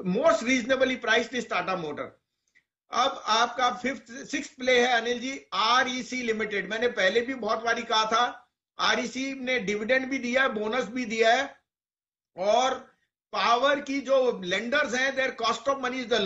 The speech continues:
lowest and receivables are the best। मुझे लगता है आरईसी is headed to one forty to one forty-five by the next three months and I will be, I will not be surprised इससे पहले भी हो जाए।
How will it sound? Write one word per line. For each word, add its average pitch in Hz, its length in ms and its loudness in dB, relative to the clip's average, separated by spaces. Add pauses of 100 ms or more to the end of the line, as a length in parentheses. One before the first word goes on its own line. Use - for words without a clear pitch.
lowest 262 300 6
and 254 200 0
receivables 240 580 0
are 247 140 4
the 208 160 0 (300)
best। 196 180 0 (440)
मुझे 202 220 0
लगता 277 300 2
है 220 300 4
आरईसी 269 640 -2
is 190 60 -8
headed 208 300 -6
to 240 180 -4
one 240 160 0 (100)
forty 220 320 -2
to 226 120 -2
one 208 120 0
forty-five 196 580 -2 (540)
by 214 220 4
the 240 220 0
next 233 220 -6
three 220 180 -2
months 175 340 -2 (380)
and 208 120 0
I 226 140 4
will 285 260 -2
be, 285 80 0 (280)
I 214 100 2
will 254 220 -2
not 285 180 0
be 294 180 -4
surprised 240 420 0
इससे 269 200 -8
पहले 190 360 0
भी 247 120 0
हो 170 140 -2
जाए। 131 260 -8